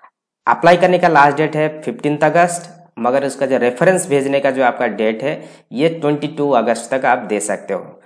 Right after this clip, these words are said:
किसी भी, आ, यूनिवर्सिटी का प्रोफेसर या डीन या जो भी है उनके पास से आप रेफरेंस ले सकते हो।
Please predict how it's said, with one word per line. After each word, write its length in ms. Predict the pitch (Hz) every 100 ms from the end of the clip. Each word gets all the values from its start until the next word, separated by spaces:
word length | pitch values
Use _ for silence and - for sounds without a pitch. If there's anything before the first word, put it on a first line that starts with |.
| _ _ -
किसी 220 | - 147
भी, 220 | 147 147 -
आ, 140 | 113
यूनिवर्सिटी 760 | 110 117 135 139 139 139 139
का 100 | 135 131
प्रोफेसर 600 | 120 110 127 135 131 123
या 280 | 110 113 110 98
डीन 380 | 123 131 135 127
या 580 | 107 107 107 98 - - - - - _ 107
जो 180 | 117 151
भी 140 | 151
है 440 | 123 95 - - -
उनके 200 | 131 139
पास 240 | 120 120
से 60 | 139
आप 140 | 135
रेफरेंस 560 | 120 113 123 123 127 - - -
ले 140 | 113
सकते 320 | 113 101 - 95
हो। 140 | 90